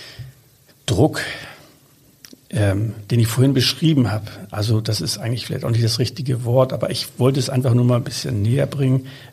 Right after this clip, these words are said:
was eben auch auf diesen kleineren Personen lastet. Übrigens, äh, möchte ich an der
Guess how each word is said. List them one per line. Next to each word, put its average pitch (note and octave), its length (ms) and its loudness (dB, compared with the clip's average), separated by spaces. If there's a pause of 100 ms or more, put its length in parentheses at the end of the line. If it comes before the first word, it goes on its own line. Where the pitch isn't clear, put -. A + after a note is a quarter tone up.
was C3+ 180 -2
eben B2+ 200 0
auch C#3 120 0
auf - 140 -2
diesen B2 320 -2
kleineren C3 680 2
Personen B2+ 440 0
lastet. B2+ 300 -2
Übrigens, D#3+ 480 0
äh, C3+ 240 -4
möchte B2+ 260 0
ich - 140 0
an A#2 140 -4
der C#3 340 0